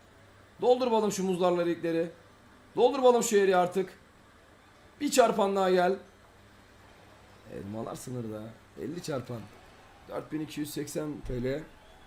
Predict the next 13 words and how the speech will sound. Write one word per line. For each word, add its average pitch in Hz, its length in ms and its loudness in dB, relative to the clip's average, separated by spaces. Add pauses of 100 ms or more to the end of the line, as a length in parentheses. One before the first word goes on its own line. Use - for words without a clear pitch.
(360)
Son 185 300 0
beş. 180 400 -2 (1040)
İndir 254 340 4
bakalım 220 420 4
be 208 80 0
balım. 202 220 2
Yeşili 240 380 -2
koyduysak 220 520 -2
çarpanımız 226 560 2
nerede? 202 240 2
Elli. 190 260 0
Güzel. 175 320 0 (380)
Ver. 175 220 0